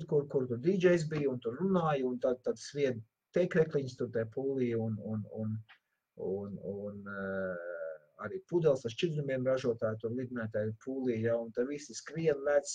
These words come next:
ķer, grāb, bradājās viens otram virsū. Ā, tur priekšā skatuvē bija speciāli cilvēki, kas ar ratiņkrēsliem atbraukuši, ar invalīdi, jā, tiem ne to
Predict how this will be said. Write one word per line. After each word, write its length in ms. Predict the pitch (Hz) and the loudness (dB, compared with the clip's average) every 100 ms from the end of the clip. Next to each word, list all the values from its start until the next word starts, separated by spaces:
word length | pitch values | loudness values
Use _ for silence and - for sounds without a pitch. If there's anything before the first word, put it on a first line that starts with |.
| - | 0
ķer, 240 | 147 143 110 | 4 4 2
grāb, 340 | 117 135 113 110 | 0 0 0 0
bradājās 560 | 139 147 131 117 110 | 2 4 4 4 2
viens 160 | 123 120 | -4 -2
otram 260 | 131 127 123 | -2 -2 -2
virsū. 360 | 143 151 - 110 - _ _ - - _ _ | -2 0 0 0 -2 _ _ -20 -20 _ _
Ā, 180 | - 101 104 101 98 101 | -4 0 0 0 -4 -2
tur 140 | 127 | -4
priekšā 300 | 123 127 117 110 | 0 0 0 2
skatuvē 400 | 135 131 131 117 | 4 4 2 0
bija 140 | 113 | 0
speciāli 540 | 113 131 - 113 110 110 | -4 -6 0 0 2 -2
cilvēki, 260 | - 127 110 | 0 2 2
kas 140 | 113 110 | -2 0
ar 80 | 113 | 0
ratiņkrēsliem 600 | 160 160 151 127 123 120 | 0 2 2 2 0 -4
atbraukuši, 440 | 123 113 - 110 - | -2 -2 -2 -8 -10
ar 100 | 131 | -4
invalīdi, 440 | 151 120 110 104 | -2 -2 -4 -2
jā, 120 | 113 113 | -2 0
tiem 160 | 113 110 | -2 -6
ne 60 | 110 | -4
to 160 | 117 | -4